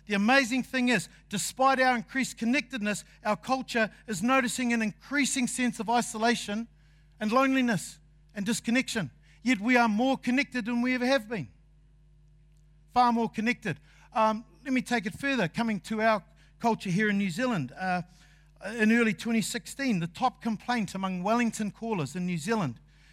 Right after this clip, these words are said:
here, uh, to the local Samaritan Centre, surpassing anxiety for the first time, was loneliness in twenty sixteen. And, uh, Bernadine Reid, who was the chairwoman of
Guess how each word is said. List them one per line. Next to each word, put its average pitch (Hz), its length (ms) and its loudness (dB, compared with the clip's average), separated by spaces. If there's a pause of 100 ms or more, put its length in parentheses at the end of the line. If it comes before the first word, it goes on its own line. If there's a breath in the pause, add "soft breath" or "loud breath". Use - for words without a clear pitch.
(100)
here, 175 320 0 (520 soft breath)
uh, 185 220 2
to 180 160 -10
the 175 80 -4
local 214 300 -2
Samaritan 202 560 -2
Centre, 214 500 -2 (320 soft breath)
surpassing 226 720 0
anxiety 214 600 0
for 208 100 -10
the 180 80 -4
first 220 340 -4
time, 226 220 0
was 185 160 -6
loneliness 226 640 0
in 151 80 -14
twenty 202 240 -6
sixteen. 196 560 -6 (1160 soft breath)
And, 196 240 0
uh, 185 100 4
Bernadine 214 500 2
Reid, 220 260 -2
who 175 60 2
was 185 120 -4
the 196 80 -8
chairwoman 247 580 -2
of 160 160 -4